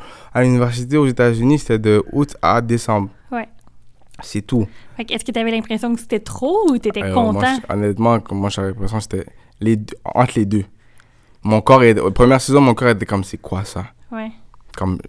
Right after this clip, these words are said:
Speaker 1: mon corps, il comprenait pas. Il était comme cinq entraînements semaine, un match, chaque semaine, de août à décembre. Puis ça, t'as une trêve de un mois, mais t'as quand même, genre, un mini pre-season avant que tu reprennes le championnat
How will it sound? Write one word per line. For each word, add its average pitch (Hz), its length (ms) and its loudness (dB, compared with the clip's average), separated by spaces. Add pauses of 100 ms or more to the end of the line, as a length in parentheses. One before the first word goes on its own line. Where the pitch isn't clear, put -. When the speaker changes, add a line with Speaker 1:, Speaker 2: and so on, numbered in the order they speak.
(280)
Speaker 1:
mon 95 180 -6
corps, 110 180 0
il 101 60 2
comprenait 98 380 -4
pas. 104 200 -2
Il 98 40 -2
était 98 120 -6
comme 98 220 -6 (800)
cinq 107 240 -6
entraînements 107 360 -2
semaine, 107 440 0 (100)
un 110 140 -2
match, 101 480 -4 (260)
chaque - 280 -8
semaine, 110 420 -2 (480)
de 101 340 -2
août - 400 0
à 101 280 0
décembre. 110 560 -2 (240)
Puis - 140 -20
ça, 123 60 -8
t'as 113 100 -4
une 104 120 -2
trêve 113 280 -2
de 104 160 0
un 113 120 -2
mois, 113 400 0 (480)
mais 104 160 -4
t'as 104 100 -2
quand 113 140 -2
même, 117 160 2
genre, 113 120 2
un 104 60 0
mini 110 320 0
pre-season 113 800 -2 (240)
avant 110 320 0
que 113 60 -12
tu - 120 -10
reprennes 113 440 0 (320)
le 110 80 -4
championnat 110 400 0